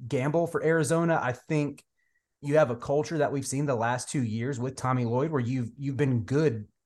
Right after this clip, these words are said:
all year. I know that the tournament shortcomings have maybe been frustrating, but they've sustained a pretty high level of success from November through March. And that's more than Carolina's ever seen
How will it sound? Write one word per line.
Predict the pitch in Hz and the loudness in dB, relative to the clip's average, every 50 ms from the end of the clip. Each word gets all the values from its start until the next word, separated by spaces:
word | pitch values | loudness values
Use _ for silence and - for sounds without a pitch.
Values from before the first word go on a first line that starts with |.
| _ - - | _ 2 4
all | 147 135 139 | 6 6 6
year. | 135 127 160 160 139 110 | 4 4 4 4 4 4
I | 120 | 4
know | 131 135 135 127 | 2 2 2 2
that | 117 123 113 - | 0 -2 -2 -2
the | 127 | -6
tournament | 117 - 165 156 147 135 131 113 | -4 0 0 2 2 0 -2 -4
shortcomings | - - 139 123 - - 135 131 131 117 127 | -4 -4 -4 -4 -2 -2 0 0 0 0 0
have | 120 | 0
maybe | 123 127 127 123 | 2 2 0 0
been | 107 123 120 113 | 0 -2 -2 0
frustrating, | 120 139 151 147 - - 123 127 131 127 | 2 2 2 2 2 -2 -2 0 0 0
but | 117 131 131 131 127 - - - - _ _ | 0 2 0 0 0 -4 -14 -20 -20 _ _
they've | - 165 185 - | 2 2 2 2
sustained | 185 160 - - 147 151 175 160 139 | 0 -2 2 2 4 4 6 6 6
a | 131 123 110 - _ | 4 4 0 -6 _
pretty | - 147 113 117 | -6 -4 -2 -2
high | 110 113 131 139 147 | 0 2 4 4 4
level | 143 131 147 147 139 139 135 | 6 6 4 4 4 2 -2
of | 131 - | -2 -2
success | - - 107 - - - 151 175 147 - - | -4 -8 -8 -6 0 4 6 6 6 4 2
from | - - 139 135 127 123 120 117 - - _ _ _ _ _ _ _ _ | 0 2 4 4 4 4 2 0 -4 -12 _ _ _ _ _ _ _ _
November | - 107 113 120 127 127 113 123 131 139 147 147 147 147 | 0 2 4 4 2 2 2 2 2 4 4 4 2 2
through | 139 - 143 147 151 151 147 147 127 120 | 2 -2 -2 -2 0 0 -2 -4 -4 -2
March. | 123 135 147 135 107 110 - - - - - | 2 4 4 4 2 0 -6 -10 -14 -8 -4
And | 139 135 127 120 120 120 | -2 0 2 2 2 2
that's | 120 131 135 131 - - | 2 2 2 2 0 -4
more | 131 127 123 135 131 | -4 -2 -2 -2 -2
than | - 127 123 120 117 | -2 -2 -2 -4 -4
Carolina's | - - 131 131 117 127 139 139 131 104 | -4 -2 0 0 2 2 2 2 2 0
ever | 127 117 120 117 | 0 -2 -2 -4
seen | - - 127 123 123 120 110 | -4 -2 -2 0 0 0 -2